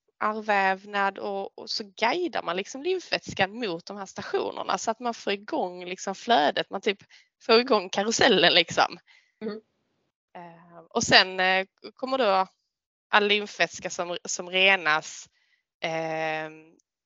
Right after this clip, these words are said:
Speaker 1: till slut återinförs i blodet igen. Nu, nu har jag kanske missat några steg här i förklaringen.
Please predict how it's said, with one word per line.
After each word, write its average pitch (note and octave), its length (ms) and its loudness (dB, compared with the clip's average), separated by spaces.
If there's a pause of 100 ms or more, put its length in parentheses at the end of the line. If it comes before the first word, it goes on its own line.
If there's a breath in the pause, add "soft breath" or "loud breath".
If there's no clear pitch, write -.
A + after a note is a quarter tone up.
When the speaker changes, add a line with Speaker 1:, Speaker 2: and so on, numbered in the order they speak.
(800)
Speaker 1:
till G3 160 -16
slut F#3+ 260 0
återinförs E3+ 600 -4
i F3 40 -16
blodet E3+ 460 -4
igen. A3 260 4
Nu, G3+ 360 -8
nu F3+ 120 -20
har E3+ 160 -6
jag E3 220 -2
kanske E3+ 240 -18
missat - 300 -14
några E3 120 -8
steg D#3+ 300 4
här E3+ 140 0
i E3+ 40 -4
förklaringen. F#3 680 4